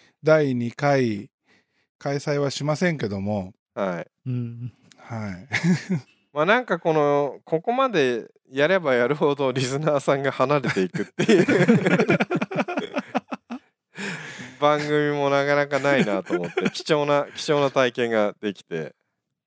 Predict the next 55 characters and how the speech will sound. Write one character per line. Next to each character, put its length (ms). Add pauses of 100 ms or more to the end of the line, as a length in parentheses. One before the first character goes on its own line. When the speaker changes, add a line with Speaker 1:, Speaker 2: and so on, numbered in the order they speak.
Speaker 3:
個 100
人 200
的 240
に 120
は 280 (140)
勉 220
強 200
に 60
な 100
り 80
ま 160
し 60
た 100
け 100
ど。 80
Speaker 2:
え 40
ー、 20 (1000)
ポ 120
ッ 80
ド-、 220
あ 140
の、 260
iTunes 680
の 180
ラ 160
ン 100
キ 140
ン 80
グ 80
を 20
見 140
て 100
る 120
と 100
そ 140
れ 80
は 220 (100)
明 80
ら 100
か 140
で 120
で 140
す 160
ね。 260 (300)
<laughs> 240
Speaker 3:
あ、 140
そ 160
う 40
な 100
ん 40
で 80
す 140
ね。 280 (600)
Speaker 2:
は 300
い。 180